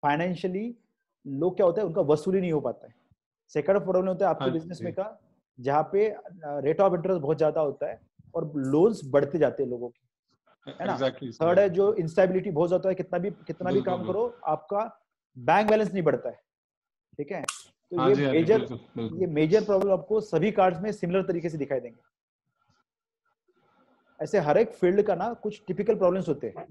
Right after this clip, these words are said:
Speaker 1: आपको खाली देखना है कि वो placement वहाँ पे है क्या, जैसे मैंने सिखाया आपको, है तो खाली
Speaker 2: अच्छा,
Speaker 1: एक ही line
Speaker 2: जी,
Speaker 1: बोलना है,
Speaker 2: जी,
Speaker 1: यही
Speaker 2: जी।
Speaker 1: लाइन बोलना है, Instability है, आपका
Speaker 2: ओके,
Speaker 1: rate of
Speaker 2: ओके।
Speaker 1: interest ज्यादा है, आपका loan
Speaker 2: हाँ जी।
Speaker 1: amount बढ़ते जा रहा है, आपका वसूली नहीं हो रहा है, बस ये तीन problem बताओ। अगर card में दिख रहे हैं तो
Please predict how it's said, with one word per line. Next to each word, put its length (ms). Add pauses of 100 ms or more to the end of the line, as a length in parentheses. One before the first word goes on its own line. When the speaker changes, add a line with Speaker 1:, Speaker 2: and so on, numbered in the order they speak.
(560)
Speaker 1:
आपको 180
खाली 160
देखना 280
है 60
कि 100
वो 80
placement 360
वहाँ 120
पे 140
है 100
क्या, 80
जैसे 220
मैंने 200
सिखाया 320
आपको, 280 (320)
है 100
तो 100
खाली 220
Speaker 2:
अच्छा, 100
Speaker 1:
एक 60
ही 80
line 120
Speaker 2:
जी, 40
Speaker 1:
बोलना 200
है, 60
Speaker 2:
जी, 60
Speaker 1:
यही 80
Speaker 2:
जी। 60
Speaker 1:
लाइन 160
बोलना 240
है, 200 (340)
Instability 640
है, 300 (380)
आपका 240
Speaker 2:
ओके, 120
Speaker 1:
rate 140
of 60
Speaker 2:
ओके। 100
Speaker 1:
interest 280
ज्यादा 300
है, 80
आपका 220
loan 300
Speaker 2:
हाँ 100
जी। 60
Speaker 1:
amount 160
बढ़ते 240
जा 140
रहा 180
है, 160
आपका 300
वसूली 320
नहीं 120
हो 100
रहा 80
है, 60
बस 220 (360)
ये 60
तीन 200
problem 260
बताओ। 260
अगर 160
card 200
में 100
दिख 140
रहे 100
हैं 80
तो 240